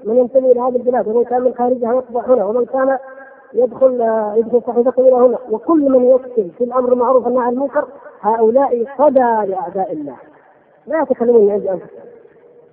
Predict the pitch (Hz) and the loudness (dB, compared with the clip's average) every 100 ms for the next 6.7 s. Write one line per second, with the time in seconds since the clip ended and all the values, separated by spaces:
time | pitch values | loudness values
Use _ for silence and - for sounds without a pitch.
0 | _ _ _ _ - 294 285 508 247 254 | _ _ _ _ 2 4 4 2 0 -2
1 | - 247 220 240 240 285 262 214 214 247 | 0 2 2 0 -2 -4 -2 0 0 -2
2 | 233 233 240 226 208 214 180 - 220 180 | -4 -2 -2 -2 -2 -2 -2 -4 -12 -20
3 | 156 _ _ _ _ _ _ _ _ _ | -20 _ _ _ _ _ _ _ _ _
4 | - 220 220 269 254 254 254 240 247 247 | -12 -6 -4 -4 2 4 4 2 0 0
5 | 220 208 214 220 208 196 220 208 208 - | 0 -2 -2 -4 -4 -8 -8 -10 -12 -16
6 | - - _ _ - 180 156 | -20 -20 _ _ -12 -10 -10